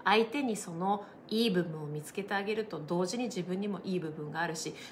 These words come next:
相手に何かしてあげたいという気持ちがそのまま自分を満たしていくことにつながっていく。必ず相手、それは別に旦那さんだけじゃなくて、どんな人もです。自分を通し、自分が、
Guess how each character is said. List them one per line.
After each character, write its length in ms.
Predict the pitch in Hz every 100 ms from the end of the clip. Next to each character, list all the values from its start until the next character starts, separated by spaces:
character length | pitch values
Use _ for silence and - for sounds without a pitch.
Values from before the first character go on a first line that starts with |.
| -
相 220 | 233 269
手 100 | 269
に 140 | 302 214
何 240 | 240 233
か 100 | -
し 140 | - -
て 120 | 233
あ 140 | 226
げ 140 | 233 247
た 160 | 302
い 120 | 302
と 60 | 262
い 60 | 180
う 40 |
気 160 | - 214
持 160 | 220 226
ち 240 | - 262
が 280 | 311 339 330 - - -
そ 140 | -
の 120 | 196 208
ま 120 | 226
ま 160 | 254
自 320 | 202 - 170 180
分 320 | 190 196 208
を 300 | 262 247 - - -
満 140 | 185 175
た 160 | 208
し 100 | 208
て 120 | - 147
い 60 |
く 180 | - -
こ 140 | -
と 100 | 202
に 120 | 254 -
つ 180 | -
な 140 | 170 147
が 120 | 143
っ 40 |
て 180 | - -
い 40 | -
く。 240 | - - - - - - -
必 160 | - 247 240 262 262
ず 240 | 302 311 - - -
相 220 | 180 180
手、 300 | - 170 165 - -
そ 140 | 240
れ 100 | 262
は 200 | 277 -
別 180 | 175 185
に 140 | 175
旦 200 | 170 175
那 100 | 185
さ 140 | 185 185
ん 80 | 147
だ 80 |
け 100 | -
じ 80 | 160
ゃ 40 | 156
な 80 |
く 100 | -
て、 140 | - - - 180
ど 140 | 269
ん 100 | 277
な 80 | 180
人 220 | - 175
も 120 | 160
で 80 | -
す。 120 | -
自 180 | 170 170
分 240 | 185 214
を 60 | 220
通 260 | 220 254 240
し、 60 |
自 160 | 180 202
分 320 | 247 311 311
が、 200 | 349